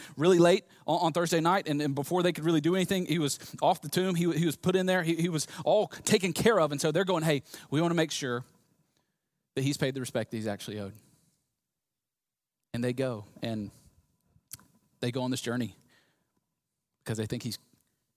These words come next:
he's gone and hope is gone as well. It says very, very early on the first day,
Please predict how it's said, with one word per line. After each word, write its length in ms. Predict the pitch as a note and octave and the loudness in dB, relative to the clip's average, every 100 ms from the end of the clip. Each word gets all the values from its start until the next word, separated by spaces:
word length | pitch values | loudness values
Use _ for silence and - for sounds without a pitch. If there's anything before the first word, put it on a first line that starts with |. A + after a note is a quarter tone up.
| _ - | _ -12
he's 80 | - | -10
gone 280 | A#2 A#2 G#2+ | -6 -4 -6
and 180 | G#2 - | -8 -12
hope 180 | - B2 | -10 -8
is 80 | G#2+ | -6
gone 160 | A2+ | -6
as 100 | A2 | -6
well. 300 | A#2 A2+ G#2 _ _ _ _ _ _ | -4 -4 -4 _ _ _ _ _ _
It 60 | - | -6
says 120 | A2 | -4
very, 360 | B2+ C3+ C#3 - | 0 2 0 0
very 160 | C3+ D#3 | 0 2
early 200 | C#3 C3 | 0 -2
on 60 | |
the 60 | B2 | -4
first 220 | C3+ - | -6 -4
day, 240 | A2+ A2 | -2 -2